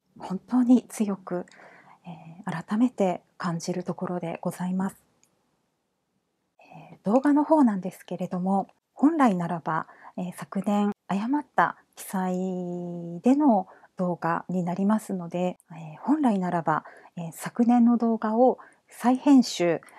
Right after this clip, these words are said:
しまして、えー、また、えー、新たにアップさせていただくか、または、えー、誤ったままというわけには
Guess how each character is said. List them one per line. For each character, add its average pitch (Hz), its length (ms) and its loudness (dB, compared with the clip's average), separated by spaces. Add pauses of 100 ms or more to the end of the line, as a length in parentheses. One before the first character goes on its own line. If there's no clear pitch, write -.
(120)
し - 160 -8
ま 190 120 -2
し - 140 -12
て、 - 320 -6
え 165 200 -8
ー、 - 20 -10
ま 165 100 -10
た、 190 300 -4 (280)
え 170 60 -8
ー、 170 100 -8
新 202 200 -2
た 175 140 -6
に 151 180 -8
ア 180 80 -6
ッ - 40 -4
プ - 160 -10
さ - 140 -10
せ 160 140 -8
て 165 340 -8
い 156 60 -16
た 165 140 -6
だ 160 140 -10
く - 340 -6
か、 247 200 0 (200)
ま 190 100 -10
た 226 160 -2
は、 190 260 0 (280)
え - 40 -12
ー、 156 40 -12 (500)
誤 165 340 -6
っ 196 120 -8
た 170 120 -4
ま 165 120 -8
ま 170 300 -4 (200)
と 196 120 -6
い 185 80 -4
う - 20 -4
わ 208 80 0
け 240 140 0
に 240 140 6
は 170 240 -2